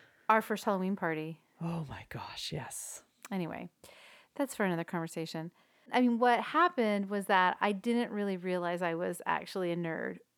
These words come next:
Speaker 1: <laughs>
Speaker 2: Which, I mean, okay.
Speaker 1: I know.
Speaker 2: Sometimes we can't see ourselves as well from the inside as others see us
Speaker 1: You know
Speaker 2: from the
Speaker 1: what?
Speaker 2: outside.
Speaker 1: I, right. Coming out of the closet as a nerd
Speaker 2: <laughs>
Speaker 1: was as big a deal as coming out as queer. It's true.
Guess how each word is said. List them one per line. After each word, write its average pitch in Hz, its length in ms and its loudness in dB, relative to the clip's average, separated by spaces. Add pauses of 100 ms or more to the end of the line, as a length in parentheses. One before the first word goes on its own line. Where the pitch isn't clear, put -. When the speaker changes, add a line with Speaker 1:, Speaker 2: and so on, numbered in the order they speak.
(120)
Speaker 1:
<laughs> 233 80 0 (640)
Speaker 2:
Which, - 240 4 (520)
I 240 80 6
mean, 240 140 4
okay. 220 440 6 (580)
Speaker 1:
I 247 200 12
know. 226 440 8
Speaker 2:
Sometimes 415 400 6
we 302 80 6
can't 240 260 2
see 262 180 2
ourselves 226 440 6
as 175 120 -2
well 214 280 8
from 180 200 2
the 156 140 0
inside 233 480 4
as 226 120 4
others 262 300 4
see - 160 0
us - 320 -6
Speaker 1:
You 269 140 4
know 269 80 10
Speaker 2:
from 269 80 8
the - 40 8
Speaker 1:
what? 233 80 10 (160)
Speaker 2:
outside. 220 200 4
Speaker 1:
I, 220 80 -6
right. 202 320 4 (100)
Coming 311 320 6
out 294 120 8
of 277 80 6
the 269 40 4
closet 220 500 4
as 202 140 0
a 208 60 2
nerd 190 560 2 (300)
Speaker 2:
<laughs> - 260 -18
Speaker 1:
was 233 320 6
as 247 160 6
big 247 220 4
a 262 80 4
deal 208 520 6
as 208 160 0
coming 208 360 2
out 180 200 4
as 185 140 -2
queer. - 420 -4 (540)
It's 220 200 4
true. 196 300 0